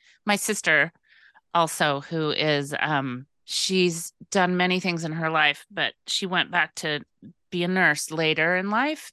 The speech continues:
and she's a nurse practitioner, and she's been through it for several years now, and, and covid just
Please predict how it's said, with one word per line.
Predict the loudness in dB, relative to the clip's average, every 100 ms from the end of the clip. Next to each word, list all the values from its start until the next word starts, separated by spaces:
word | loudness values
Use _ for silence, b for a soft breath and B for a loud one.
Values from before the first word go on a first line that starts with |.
| -4
and | -2 -2
she's | -4 -4
a | -2
nurse | -2
practitioner, | -2 -6 -4 -6 -2 2 2 0
and | -2 -4
she's | -2 0 0 -2 -8 -6
been | 0 0 0
through | -4 0 4
it | 4 2 0
for | -8 -2 -2 -2
several | -2 0 2 2
years | 2 2 0
now, | 0 0
and, | -2 -6 -8
and | -10
covid | -2 0 0 -2
just | -6 -8